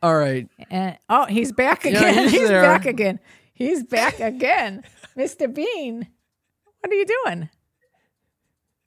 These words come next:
Speaker 1: Mister Bean, will you exit the convo so we can continue forward?
Speaker 2: Yeah, I don't know how to, uh, have you exit, but Cam is, Cam is being like,
Speaker 1: No one knows how to have you exit.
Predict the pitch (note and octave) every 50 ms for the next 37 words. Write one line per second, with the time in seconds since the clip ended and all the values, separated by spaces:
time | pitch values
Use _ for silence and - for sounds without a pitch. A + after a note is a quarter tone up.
0 | _ _ _ _ - - - - - G#3+ A3 B3 B3 - - A#3+ G3+ G#3+ G#3+ G#3
1 | G#3+ G#3 G#3+ A3+ A3+ G3+ G3 G3 G3 G3 G3 G3 F#3+ - A3+ G3 E3+ E3+ E3+ F#3
2 | F#3 - - E3+ D#3+ E3 - E3 D3 F#3 D#3+ D#3+ E3 E3 E3 E3 D3+ - - -
3 | - E3 E3+ G#3 A3 B3 B3+ A#3+ B3 B3 A3+ G3+ A#3+ C4+ C4 A#3 G3+ F3+ G3+ G3
4 | F#3+ G#3 - - A3+ A3 A3 A#3 C#4+ B3 - A3+ F#3 - A3 G#3+ G#3 - - -
5 | - - F3+ - - B3+ B3 A#3+ A3+ A3+ G#3 F#3 - _ _ _ - - A3+ A#3
6 | A3+ A3+ A3 G3 F#3 F#3 F#3+ G#3 G#3 G#3 G3+ F#3+ F#3 F3 E3 D3 - D#3+ F3+ G3+
7 | A3 A#3 A#3 A#3+ A3+ A3 G#3+ A3 G#3+ G3 G3+ G3 G3 G#3 F#3+ F#3 F#3 F#3 F#3 F3+
8 | F3+ F#3 F3+ F3 F3 F3 F#3